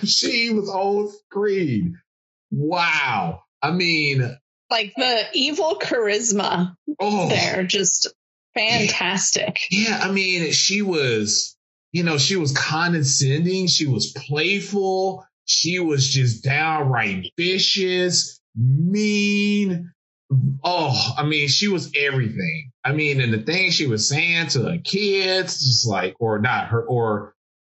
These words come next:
Speaker 1: Ellie's kids, but she said, like, "Ellie's dead." It's like, "No, Ellie's, Ellie,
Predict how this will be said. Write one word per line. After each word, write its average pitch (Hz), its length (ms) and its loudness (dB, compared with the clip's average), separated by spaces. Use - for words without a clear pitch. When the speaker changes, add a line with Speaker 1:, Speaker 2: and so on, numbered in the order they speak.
Speaker 1:
Ellie's 175 380 0
kids, 104 520 0
but 107 160 0
she 127 140 2
said, 117 500 0
like, 104 340 -2
"Ellie's 123 360 0
dead." 117 400 0
It's - 80 -14
like, 98 240 -4
"No, 117 180 2
Ellie's, 113 400 0
Ellie, 120 520 0